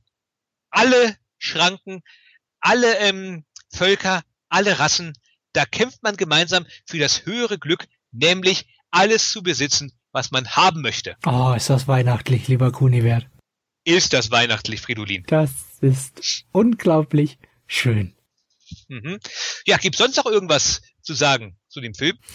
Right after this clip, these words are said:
Speaker 2: Äh, ich hab grad noch mal nach so, äh, ein, äh, paar kleinen, aber feinen Fakten gesucht. Ähm, die katholische Filmkritik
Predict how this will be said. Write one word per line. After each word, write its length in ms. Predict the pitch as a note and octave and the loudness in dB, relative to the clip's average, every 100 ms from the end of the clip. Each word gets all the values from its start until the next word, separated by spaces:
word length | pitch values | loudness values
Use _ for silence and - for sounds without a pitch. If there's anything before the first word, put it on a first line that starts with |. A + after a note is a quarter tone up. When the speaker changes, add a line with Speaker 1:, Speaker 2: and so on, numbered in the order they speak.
| - - - | -16 -16 -2
Speaker 2:
Äh, 160 | D3+ | 0
ich 180 | D3+ D#3 | 0 0
hab 180 | F3+ - | -4 -6
grad 240 | - G#3 | -4 -2
noch 120 | C4 G3+ | 0 2
mal 220 | G#3+ G3+ | 4 4
nach 160 | F#3+ | 2
so, 360 | F#3 F#3+ F#3 F3 | 2 2 4 4
äh, 180 | E3 E3+ | 4 4
ein, 280 | D#3 D#3 D#3 | 2 2 2
äh, 220 | D3 D3+ | 2 2
paar 320 | C#3 D#3 F3+ | 2 0 0
kleinen, 380 | - D#3 E3+ F3+ | 0 0 2 2
aber 220 | D#3 D3 | 2 0
feinen 320 | C3+ D3 C#3+ | 0 2 2
Fakten 400 | C3+ A3+ - D#3+ | 2 -2 0 2
gesucht. 360 | C3+ C3 F#3+ - - - | 4 4 0 -2 -14 -10
Ähm, 380 | C3+ E3+ E3+ F3 F3+ | 0 2 4 0 -2
die 200 | - E3+ | -4 -2
katholische 600 | - F3+ C4 C#4+ C#4+ C4 | 0 0 2 4 4 2
Filmkritik 840 | - D4 C4+ F3 C#3+ - C3 - | 2 0 2 0 2 2 0 -2